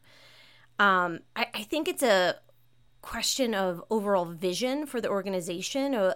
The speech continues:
of where they really see that role going. Um, you know, if they're just happy with having a contract grant writer, which contract grant writers are great. Um, and I have seen personally the benefit of having somebody in-house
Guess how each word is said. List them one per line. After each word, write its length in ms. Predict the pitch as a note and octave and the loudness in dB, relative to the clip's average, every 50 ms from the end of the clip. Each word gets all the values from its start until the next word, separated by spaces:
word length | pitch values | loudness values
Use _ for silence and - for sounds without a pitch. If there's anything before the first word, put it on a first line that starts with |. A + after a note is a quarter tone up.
| - - | 0 -2
of 180 | G3 F3+ F3 | -2 -2 0
where 180 | F#3 F#3+ G3 G3+ | 0 0 0 0
they 140 | G3+ G3 F#3+ | 0 -2 -4
really 260 | F#3 G3 F#3+ F#3 E3+ | -2 -2 -2 -4 -4
see 320 | - - - - G3+ G3+ | -6 -8 -8 -6 -4 -2
that 220 | F#3+ G3+ G#3+ - - | 0 0 0 0 0
role 260 | F3+ F3+ F3 F3 E3 | 0 0 0 0 0
going. 640 | D#3 - F3 D#3+ E3 F#3 G#3+ B3 C4+ D4 D#4+ D#4+ D#4 _ - - - - - - - - _ - - | -2 -2 0 0 0 0 0 -2 -2 -4 -6 -8 -12 _ -20 -20 -20 -20 -20 -20 -20 -20 _ -6 -2
Um, 300 | G3+ F#3 F3+ F3 E3+ - | 0 2 2 0 -2 -4
you 100 | - G3+ | -4 -2
know, 120 | F#3+ F#3 F#3 | 0 0 0
if 160 | F3+ F3+ - | 0 -2 -2
they're 140 | - G#3+ G#3 | -2 -2 -2
just 180 | G3+ G3 - | -2 -4 -6
happy 420 | - - - G3+ G3 - A#3 A3 G#3 | -4 -4 -4 -4 -4 -4 -4 -4 -2
with 160 | F#3+ F#3 F#3 | -2 -2 -2
having 340 | - G3 F#3+ F#3 F#3 F#3 F3+ | -2 -4 -2 -2 -2 -4 -4
a 40 | E3+ | -6
contract 440 | - - G3 F#3+ F#3+ - F3 - | -6 -6 -8 -6 -6 -8 -10 -6
grant 220 | - G#3+ C4 - B3 | -4 -4 -4 -2 0
writer, 220 | G#3 F#3+ F#3+ G3 | 0 0 0 0
which 200 | F#3 G3+ F#3 - | -2 -4 -8 -6
contract 480 | - - C#4+ D4 C#4 C#4+ D4+ C4 - - | -2 0 0 0 0 0 -2 -2 -2 -2
grant 240 | - A#3+ B3 - G#3+ | -2 0 0 0 0
writers 320 | G#3+ G#3+ G3 G3+ F3+ E3+ | 0 0 0 -2 -4 -6
are 40 | E3+ | -8
great. 440 | F3+ - F#3+ F3+ D3 F#2+ - - - - - - - - - - - - - - | -8 -4 -4 -4 -4 -4 -8 -12 -18 -20 -20 -20 -20 -20 -20 -20 -20 -20 -8 0
Um, 520 | - A3 G3+ F#3+ F3+ E3+ E3 E3 D#3+ D3+ - _ _ _ - - _ _ _ _ _ - | 2 4 6 6 4 2 0 -4 -8 -10 -14 _ _ _ -20 -20 _ _ _ _ _ 6
and 640 | D4 D4+ C#4+ C4 G#3+ F#3+ F#3+ G3 G#3+ B3+ D4+ - - _ _ _ _ _ - | 6 8 8 6 4 2 0 -2 -2 -4 -6 -8 -12 _ _ _ _ _ 0
I 140 | F#3 G3+ A3 | 4 4 4
have 200 | A3+ B3+ C4+ D4 | 4 4 -2 -2
seen 240 | - - A3 G3+ F#3+ | -2 -4 -4 -4 -4
personally 420 | - G#3+ F#3+ - - G3+ G3+ F#3 | -4 -4 -6 -4 -4 -4 -4 -4
the 120 | F#3+ F#3 F3+ | -4 -4 -2
benefit 440 | F3+ F3+ F3 F3+ F3+ - F#3+ F3 - | -2 -2 -2 -2 -2 -4 -4 -4 -4
of 140 | G3+ F3 | -6 -6
having 300 | - F#3+ F#3 F3 F3+ F3+ | -6 -6 -6 -4 -4 -6
somebody 420 | F3 - G3+ F#3+ F#3 F3 F3 F3 F#3 | -6 -6 -6 -4 -4 -4 -6 -6 -6
in-house 800 | F3 E3+ E3 - - - F3 E3+ F3 G#3+ E4+ F#4 - - - | -8 -8 -8 -8 -6 -4 -2 -2 0 0 -2 -2 -6 -8 -10